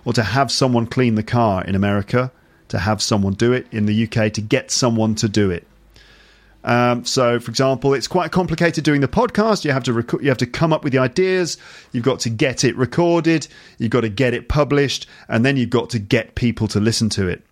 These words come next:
Okay? Uh, to get people to listen to it. Um, and then, um, how I get people to know about what I'm doing. I have to get people to know about the podcast, and I have to get people to listen, get people to download it, for example.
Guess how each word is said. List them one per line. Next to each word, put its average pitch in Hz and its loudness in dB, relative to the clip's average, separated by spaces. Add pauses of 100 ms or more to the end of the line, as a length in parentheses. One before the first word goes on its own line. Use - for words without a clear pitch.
(540)
Okay? 123 -2 (1080)
Uh, 98 -2
to - -10
get 101 -2
people 104 -4
to 117 -2
listen 165 -2
to 98 -4
it. - -14 (380)
Um, 147 0 (420)
and 147 0
then, 147 2
um, 143 0
how 208 0
I 156 0
get 147 -2
people 160 0
to 151 2
know 147 2
about 131 0
what 123 0
I'm 117 0
doing. 101 0
I 95 -4
have 120 -2
to 117 -2
get 117 0
people 123 -2
to 113 -2
know 107 4
about 98 0
the 95 -6
podcast, 90 -4 (300)
and 92 -4
I - -2
have 98 -2
to 101 -4
get - 0
people 101 -6
to 98 -4
listen, 92 -4 (300)
get - 0
people 98 -2
to 95 -4
download 87 0
it, - -6
for - -10
example. - -4